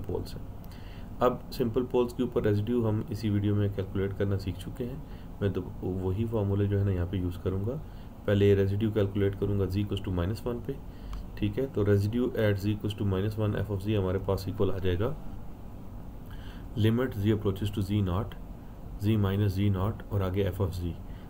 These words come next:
अब क्या होगा कि हमारे पास ये z plus one, z plus one जो है ये आपस में cancelled out हो जाएंगे और बाकी जो कुछ भी है उसमें limit put हो जाएगी, तो ये हमारे पास residue आ जाएगा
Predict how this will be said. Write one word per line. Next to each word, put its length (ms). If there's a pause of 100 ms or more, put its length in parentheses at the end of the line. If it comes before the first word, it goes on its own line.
(120)
अब 180
क्या 120
होगा 220
कि 100
हमारे 240
पास 240
ये 100
z 180
plus 260
one, 180
z 180
plus 200
one 160
जो 80
है 100
ये 60
आपस 300
में 100
cancelled 360
out 180
हो 100
जाएंगे 320 (440)
और 100
बाकी 300
जो 140
कुछ 200
भी 140
है 80
उसमें 280
limit 320
put 160
हो 80
जाएगी, 320
तो 480
ये 100
हमारे 240
पास 280
residue 460
आ 80
जाएगा 420